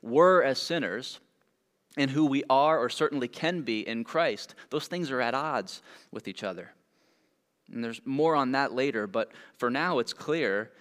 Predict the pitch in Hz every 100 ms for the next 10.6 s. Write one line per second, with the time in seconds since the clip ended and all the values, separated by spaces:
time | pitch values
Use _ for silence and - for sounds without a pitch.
0 | - _ - 147 165 190 151 131 117 147
1 | 156 - 107 101 - _ - 127 156 -
2 | 92 87 87 - - _ _ _ - 135
3 | 120 113 113 117 123 123 - - 110 117
4 | 107 - 113 107 98 - 110 90 - _
5 | _ _ _ _ _ _ _ _ _ _
6 | _ _ _ _ _ _ - 175 214 135
7 | 101 104 156 - - - _ _ - 123
8 | 123 202 208 180 170 175 165 - 127 98
9 | - - - _ _ _ _ _ _ _
10 | _ _ _ 131 127 123